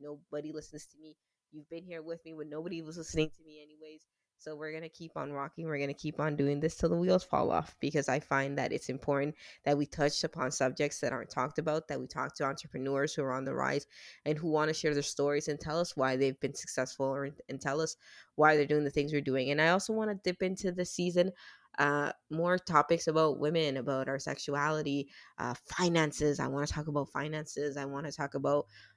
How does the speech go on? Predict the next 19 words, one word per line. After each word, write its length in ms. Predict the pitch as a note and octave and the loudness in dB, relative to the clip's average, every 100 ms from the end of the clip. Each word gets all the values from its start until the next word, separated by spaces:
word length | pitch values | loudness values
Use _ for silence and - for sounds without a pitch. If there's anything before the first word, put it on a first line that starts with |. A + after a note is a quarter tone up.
| - | -8
um, 240 | C#3 C3+ - | -6 -6 -4
housing. 640 | D#3+ D#3 D#3 D3+ D3+ D3 | 0 0 0 -2 -2 -2
I 120 | D3 | -4
wanna 260 | C3+ C#3 C3+ | -4 -8 -8
talk 280 | - D#3 D3+ | -8 -8 -6
about 380 | C#3+ C#3 C#3 - _ _ _ _ - | 0 2 2 -2 _ _ _ _ -18
it, 100 | - _ | -18 _
so 320 | - - E3+ | -12 0 2
many 220 | F3+ F#3 F3+ | 2 -2 0
things. 520 | D3+ D3 D3 D3 - - - | 2 2 0 -12 -18 -20 -20
I, 240 | - - D3 | -20 -14 -14
I 20 | |
have 300 | D#3 E3 F3 | -10 -6 -6
a 60 | |
few 180 | E3 E3 | -6 -4
guests 260 | D3+ C#3 - | -2 -2 -2
lined 220 | D#3 D3 | -2 0
up 140 | D3+ | 0
already. 380 | C#3+ C#3+ C#3+ D3 | 0 2 2 0